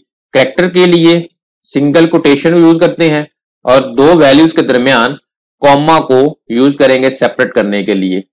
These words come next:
comma को यूज किया, मुख्तलिफ characters को separate करने के लिए और जितने भी characters अरे के अंदर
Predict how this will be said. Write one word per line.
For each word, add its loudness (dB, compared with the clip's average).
comma 0
को 0
यूज 2
किया, 0
मुख्तलिफ -2
characters -2
को 0
separate -4
करने 0
के 0
लिए 0
और -2
जितने -2
भी 2
characters -2
अरे 2
के 0
अंदर 0